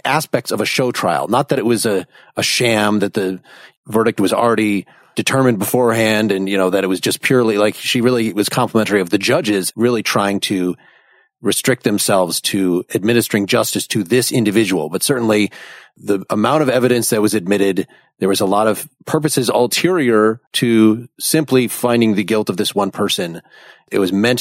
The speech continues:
to be presented to the world that Israel can do this thing, has the jurisdiction, has the independence. Finally, the Jews can have a nation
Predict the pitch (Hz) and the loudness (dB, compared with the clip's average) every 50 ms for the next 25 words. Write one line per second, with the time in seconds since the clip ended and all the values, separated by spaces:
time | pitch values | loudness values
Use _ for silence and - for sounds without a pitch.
0 | - - 110 87 107 98 - _ _ _ - 120 113 - 135 139 156 165 143 - | -2 -4 -2 -2 -2 -4 -4 _ _ _ -2 -2 0 2 2 0 0 0 -2 0
1 | 123 135 123 104 113 113 110 110 110 92 101 95 90 - - - - - - _ | 0 0 2 2 2 2 4 2 2 2 0 -2 -2 -2 -6 -20 -20 -20 -16 _
2 | - 147 151 147 117 123 135 127 120 117 - - 120 120 123 117 101 120 123 123 | -4 -2 -2 0 2 2 2 2 0 0 0 0 0 2 2 2 2 0 2 2
3 | 120 117 - - - 120 120 117 117 117 117 107 - - - 113 117 120 113 98 | 2 2 2 2 2 2 4 4 4 2 2 0 -2 -2 0 0 2 0 0 0
4 | 95 95 120 113 113 107 107 98 - - - - - - - - - 120 120 117 | 0 0 2 2 2 0 0 -2 -4 -12 -20 -20 -20 -14 -4 0 0 0 0 0
5 | - - - 131 123 - - 123 117 117 117 117 104 - 117 120 117 107 101 98 | -2 -2 -2 -2 0 0 2 2 4 4 4 2 0 0 -2 -2 -2 -2 -2 -2
6 | 113 107 101 101 101 - 131 127 113 117 - - 131 120 117 113 110 107 - - | -2 0 0 -2 -2 -2 -2 0 0 0 0 0 0 2 2 2 2 0 0 0
7 | - 123 127 135 131 127 123 123 120 117 110 - - - - - - 110 98 92 | 0 2 4 4 4 4 4 2 2 0 -2 -4 -10 -20 -16 -10 -8 -6 -4 -2
8 | 104 117 117 117 117 117 104 - - - _ - - - 104 95 117 113 104 98 | -2 0 0 0 0 0 -2 -4 -6 -6 _ -6 -4 -2 0 2 2 2 0 0
9 | 95 98 101 113 120 123 - - 127 117 113 110 104 | 0 0 2 0 0 0 0 0 2 2 4 2 2